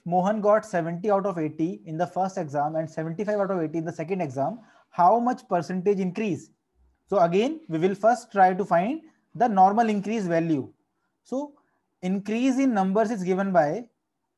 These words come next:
yes, very good. final minus initial,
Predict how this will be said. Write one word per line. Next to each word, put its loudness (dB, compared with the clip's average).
yes, 0
very 0
good. -2
final 4
minus 0
initial, -4